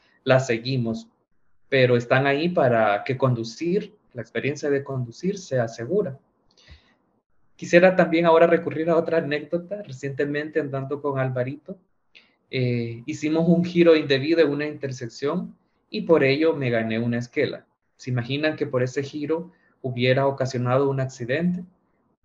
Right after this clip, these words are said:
Pude haber atentado contra la vida de Alvarito y contra mi vida misma. Es por eso que existen reglas o normas de tránsito, puesto que si no existieran, pues esto sería un caos.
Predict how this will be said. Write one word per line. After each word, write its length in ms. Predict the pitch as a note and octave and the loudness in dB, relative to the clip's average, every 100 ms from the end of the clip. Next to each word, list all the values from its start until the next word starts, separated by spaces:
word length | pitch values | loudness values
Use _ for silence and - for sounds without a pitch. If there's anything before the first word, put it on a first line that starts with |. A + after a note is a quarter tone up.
| _ _ | _ _
Pude 220 | D3 C#3+ | 4 6
haber 360 | C3 C3 C3 B2+ | 6 6 6 4
atentado 460 | A#2+ A#2 B2 B2+ | 2 0 4 4
contra 240 | B2+ A#2+ A2+ | 2 -4 -4
la 120 | A2 | -2
vida 220 | B2 A#2+ | 0 0
de 80 | A#2 | 0
Alvarito 800 | A2+ A2 A#2 E3 E3+ D3 C#3+ C3 | -2 -4 -4 -4 -6 -4 -2 -2
y 120 | A#2 | -4
contra 340 | - B2 B2+ | -4 -4 -4
mi 140 | A2+ G#2+ | -8 -10
vida 280 | A#2 A#2+ A2 | -6 -4 -4
misma. 380 | C#3 C3 G#2 _ _ _ _ _ _ _ - _ _ _ _ - | -6 -8 -12 _ _ _ _ _ _ _ -20 _ _ _ _ -8
Es 120 | C#3+ | 2
por 180 | D#3 D#3 | 6 8
eso 260 | E3 F3+ | 6 4
que 160 | F3 C#3 | 4 4
existen 480 | - C3 C3+ C#3+ B2+ | 2 -6 -4 -4 -2
reglas 480 | C3 D#3+ D#3 C#3 C3 | 2 2 2 -2 -2
o 80 | |
normas 340 | A#2+ C#3+ - D3+ | -2 -2 -2 -2
de 100 | D#3 | -2
tránsito, 640 | E3+ D#3 C#3+ - - F#3+ - _ _ _ _ _ _ _ | -2 -4 -4 -12 -16 -18 -18 _ _ _ _ _ _ _
puesto 360 | D3+ C3+ C3+ | -4 -2 -6
que 120 | C3 C3 | -4 -6
si 140 | B2+ | -4
no 80 | B2+ | -6
existieran, 540 | C3 - D#3+ E3+ E3+ | -6 -4 4 4 4
pues 140 | C#3 C#3 | -4 -8
esto 140 | C#3+ | -10
sería 340 | C#3 B2+ C3 | -4 -2 0
un 160 | A#2+ A#2+ | -2 -4
caos. 420 | - - - - | -10 -10 -14 -20